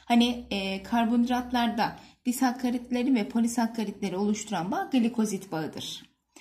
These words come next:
Monosakkaritler zaten tek şekerli olduğu için glikozit bağı içermezler arkadaşlar. O zaman şöyle özelliklerini yazalım. Basit şekerlerdir.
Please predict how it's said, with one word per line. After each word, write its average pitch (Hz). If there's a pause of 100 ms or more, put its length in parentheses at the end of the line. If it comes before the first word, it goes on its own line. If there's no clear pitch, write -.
(180)
Monosakkaritler 247
zaten 208
tek 294
şekerli 170
olduğu 175
için 302
glikozit 226
bağı 240 (160)
içermezler 196
arkadaşlar. 165 (380)
O 294
zaman 302
şöyle 285
özelliklerini 240
yazalım. 196
Basit 214
şekerlerdir. 175